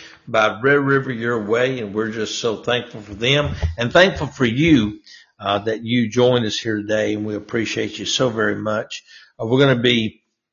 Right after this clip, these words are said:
wrapping up the show here in just a moment, but I wanna give you a couple of things here,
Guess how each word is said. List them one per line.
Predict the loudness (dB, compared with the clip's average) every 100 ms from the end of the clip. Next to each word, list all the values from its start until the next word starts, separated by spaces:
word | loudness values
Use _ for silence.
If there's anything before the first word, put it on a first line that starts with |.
| -16
wrapping | 0 4 4 4 2
up | 4 2 -2 -10
the | -6 -2
show | 2 2
here | 2 0
in | 0
just | -2 -2
a | 0
moment, | 4 6 4 0 -12 _ _ _ _ _ _ _ _ -20 -6 2
but | 4
I |
wanna | 6 6 6
give | 6 6
you | 4
a | 2
couple | 2 0 0
of | -4 0
things | 0 0 -4
here, | -2 0 0 -2